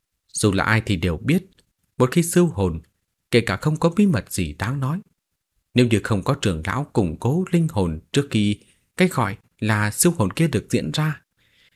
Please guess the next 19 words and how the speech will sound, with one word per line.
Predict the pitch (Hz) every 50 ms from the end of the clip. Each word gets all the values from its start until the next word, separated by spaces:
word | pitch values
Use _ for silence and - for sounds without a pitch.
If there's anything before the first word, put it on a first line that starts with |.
| _ _ -
thì | 143
độc | 139 131 131 123 147
môn | 175 185 170 -
thần | - 98 85 82
kỹ | - 123 123 147 - -
kia | 170 175 180 170 170 - _ _ _ _ _
cũng | - 135 - -
chỉ | - 90
đợi | 80 82 95 90 - - _ _
bị | - 117
người | - - 87
ta | - - 95 85 82
lấy | 87 95 110
mất | 135 170 180 - -
thôi. | - 104 110 110 - _ _ _ _ _ _ _ _ _ _ _ _ _ _ _ _ - - _ _ _ _ _ _ -
"Người | 98 98 92
muốn | 82 98 117 117
chết | - 196 214 208
à?" | - 85 73 -